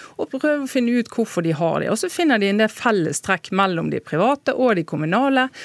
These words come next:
og mye av det handler om ledelse. Jeg synes det var en interessant rapport. Den er begrenset. Den tar for seg tretten virksomheter, og har en del konklusjoner der som jeg synes er interessant å diskutere.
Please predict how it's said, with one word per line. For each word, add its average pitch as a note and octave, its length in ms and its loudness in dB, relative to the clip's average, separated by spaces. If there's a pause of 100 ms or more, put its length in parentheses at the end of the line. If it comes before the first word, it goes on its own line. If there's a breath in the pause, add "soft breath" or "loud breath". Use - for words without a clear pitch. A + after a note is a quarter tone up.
(140 loud breath)
og C4+ 100 2
mye C4 200 6
av A#3+ 40 2
det G#3 120 0
handler G3 280 2
om F3+ 40 0
ledelse. E3 440 0
Jeg G3+ 80 -4
synes C4 160 0
det A3+ 120 -2
var G#3+ 140 2
en F#3+ 80 0
interessant F3+ 440 -2
rapport. G3+ 420 0 (400 loud breath)
Den C4 180 4
er G3+ 60 2
begrenset. F#3+ 1000 0
Den F#3+ 400 0
tar F#3+ 140 -4
for G#3 140 -2
seg - 260 -4
tretten - 600 -2
virksomheter, F3+ 720 0 (480 loud breath)
og E4+ 160 0
har D4+ 320 4
en G#3+ 120 0
del A3+ 140 4
konklusjoner F3+ 720 0
der E3+ 80 2
som F3 160 -6
jeg E3+ 80 0
synes F#3 240 -4
er D#3+ 80 2
interessant E3 480 0
å - 80 -2
diskutere. D3 720 -4